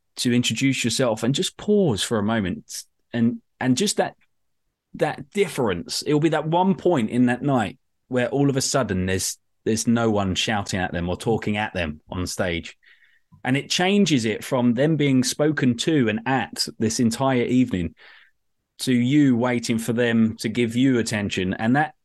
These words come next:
that is enough to grab their attention in, in such a unique way. And, and one by one, you see people turn around, and also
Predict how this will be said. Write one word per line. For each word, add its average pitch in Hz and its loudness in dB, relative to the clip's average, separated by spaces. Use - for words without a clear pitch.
that 151 -2
is 139 2
enough 135 0
to 127 0
grab 131 -2
their 123 0
attention 113 0
in, 113 2
in 120 0
such - -2
a 139 2
unique 123 2
way. 123 0
And, 110 2
and 117 2
one 139 2
by 135 2
one, 147 0
you 123 4
see 123 0
people 120 -2
turn 127 0
around, 120 0
and 120 2
also 127 2